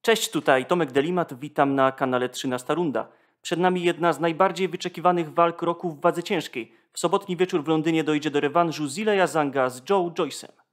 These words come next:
W stoczonym pięć miesięcy temu pojedynku numer jeden czterdziestoletni Chińczyk sprawił sensację, rozbijając twarz bezradnego rywala do tego stopnia, że sędzia zmuszony był do przerwania walki.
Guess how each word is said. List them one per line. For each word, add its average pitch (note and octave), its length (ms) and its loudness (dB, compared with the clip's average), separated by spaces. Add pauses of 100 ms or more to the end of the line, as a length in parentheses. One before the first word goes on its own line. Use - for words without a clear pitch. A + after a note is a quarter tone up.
(460)
W - 60 -18
stoczonym F3+ 400 -2
pięć E3+ 260 -4
miesięcy F3 320 -6
temu D3+ 200 -2
pojedynku C#3+ 480 -4
numer C3+ 240 0
jeden C#3 280 -2
czterdziestoletni D#3 680 -6
Chińczyk D#3+ 320 -6
sprawił D#3+ 320 -2
sensację, F3+ 500 -4 (260)
rozbijając D3 640 0
twarz E3+ 260 2
bezradnego C#3+ 540 -4
rywala C#3+ 300 4
do C#3 100 -8
tego E3+ 240 -4
stopnia, E3+ 380 -4
że C#3+ 140 -6
sędzia D3+ 320 -6
zmuszony D3+ 400 -4
był C#3+ 180 -6
do D3 160 0
przerwania F3 520 -2
walki. C#3 340 -8